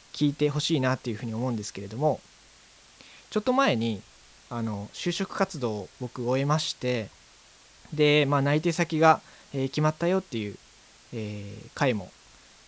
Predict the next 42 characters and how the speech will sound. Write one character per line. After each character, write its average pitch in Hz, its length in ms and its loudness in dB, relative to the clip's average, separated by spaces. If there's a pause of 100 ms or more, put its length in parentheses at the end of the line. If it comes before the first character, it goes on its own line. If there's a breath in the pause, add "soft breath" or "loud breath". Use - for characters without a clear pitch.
あ 113 80 -6
の、 110 80 -4
配 131 220 -2
信 120 180 -2
し - 80 -8
た 131 140 -4
ん 107 60 -2
で 95 60 -6
す - 120 -14
け 110 80 -14
れ 104 60 -12
ど 113 100 -12
も、 135 240 -2 (280)
ま 151 60 -4
あ、 143 40 -4
そ 202 120 2
の 180 80 6
内 165 260 4
定 214 280 2
の 208 240 2
報 202 220 6
告 208 260 -2
で 190 80 -2
す - 100 -10
よ。 92 80 -8 (400)
報 175 140 4
告 208 280 0
を、 196 60 6
ま 190 140 8
あ、 156 60 8
両 160 200 6
親 220 240 0
に 101 160 -6
し - 100 -12
た 131 120 0
わ 131 80 0
け 143 100 -2
な 135 80 0
ん 98 80 -6
で 73 60 -14
す - 100 -12
ね。 170 160 -4